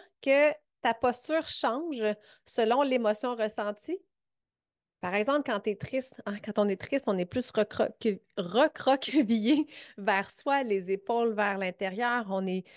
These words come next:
on est plus petite, hein, on est comme vraiment, vraiment renfermé sur soi-même.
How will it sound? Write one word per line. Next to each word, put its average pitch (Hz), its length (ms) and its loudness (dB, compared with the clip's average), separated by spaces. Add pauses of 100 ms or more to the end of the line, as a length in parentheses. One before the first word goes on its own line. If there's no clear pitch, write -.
(220)
on 180 160 2
est 190 80 2
plus 220 240 -4
petite, 220 760 -2
hein, 233 180 0
on 202 160 2
est 190 80 0
comme 196 240 0
vraiment, 226 500 0
vraiment 220 320 0
renfermé 214 600 -4
sur 208 180 -10
soi-même. 208 580 -2